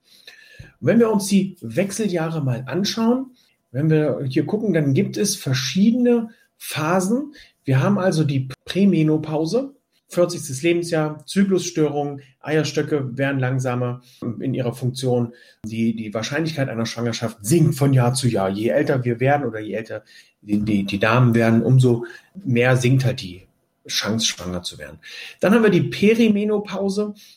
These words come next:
Das ist der Zeitraum so ungefähr zwölf Monate vor der wirklichen Menopause, bevor es dann wirklich losgeht. Das ist so circa mit siebenundvierzig Jahren roundabout, nagelt mich da nicht auf die Jahre fest, und ist hier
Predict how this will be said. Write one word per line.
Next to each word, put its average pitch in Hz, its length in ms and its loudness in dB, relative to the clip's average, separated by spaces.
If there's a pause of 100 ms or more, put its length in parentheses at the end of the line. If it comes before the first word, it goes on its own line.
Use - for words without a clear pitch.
(140)
Das 233 180 0
ist 214 120 -8
der 190 120 0
Zeitraum 170 600 -4 (220)
so 143 500 -4
ungefähr 139 720 0
zwölf 151 360 -2
Monate 139 380 -4
vor 135 320 -2
der 127 300 0 (200)
wirklichen 139 600 -2
Menopause, 117 760 -4 (280)
bevor 131 260 -2
es 131 80 -2
dann 117 180 -2
wirklich 131 320 -2
losgeht. 147 680 -2
Das 143 260 -6
ist 185 160 -4
so 143 180 0
circa 180 680 0 (240)
mit 139 200 0
siebenundvierzig 165 840 0
Jahren 147 260 -2
roundabout, 131 800 0
nagelt 139 340 -2
mich 135 120 -6
da 127 120 -2
nicht 147 200 -2
auf 127 100 -2
die 127 100 -6
Jahre 117 300 -2
fest, - 400 -10 (160)
und 175 300 4 (200)
ist 175 260 2
hier 175 400 0